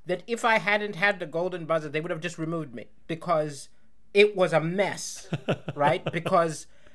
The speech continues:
Speaker 1: they're like, "How do we deal with this?" But we can't get rid of him because he's, he's through. And then what saved me was a few years before, my father had had a different weird scandal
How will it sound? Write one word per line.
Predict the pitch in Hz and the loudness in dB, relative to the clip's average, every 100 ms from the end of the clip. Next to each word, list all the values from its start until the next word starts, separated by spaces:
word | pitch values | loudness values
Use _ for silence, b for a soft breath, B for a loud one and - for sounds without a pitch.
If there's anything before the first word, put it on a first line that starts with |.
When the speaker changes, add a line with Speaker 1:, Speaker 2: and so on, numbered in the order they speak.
| b | b
Speaker 1:
they're | 196 | 6
like, | 196 190 | 6 6
"How | 220 | 6
do | 220 | 6
we | 214 | 4
deal | 175 202 233 | 0 2 2
with | - | 2
this?" | 139 120 | -4 -4
But | 180 208 | -4 -4
we | |
can't | 202 202 220 | -2 2 2
get | 185 160 | 2 0
rid | 202 | 2
of | 226 147 | 2 2
him | 143 | -4
because | 151 165 165 160 | -6 -6 -6 -6
he's, | 185 156 - - - - - | -6 -8 -10 -18 -20 -20 -20
he's | - 135 190 165 | -18 -10 -8 -8
through. | - 277 208 123 b b b b b | -8 -4 -2 -4 b b b b b
And | 180 185 | 2 6
then | 208 | 6
what | 196 220 240 | 6 2 2
saved | - 233 233 202 | 2 6 6 4
me | 190 180 | 0 0
was | 165 156 | 0 0
a | |
few | 160 - 220 | -4 -6 -6
years | 208 185 175 135 | 0 2 2 0
before, | 143 - - 214 135 107 117 - - - - | -6 -6 0 2 2 0 -2 -8 -20 -18 -8
my | 139 156 | -2 -2
father | 156 - 190 190 185 185 | -2 2 4 4 2 0
had | 165 135 | 0 0
had | 160 147 | 2 2
a | |
different | 139 123 190 214 - 247 208 | -2 -2 2 2 2 0 0
weird | 135 165 160 143 | -4 0 0 -2
scandal | - 143 135 127 127 131 | -2 0 0 -2 -2 -2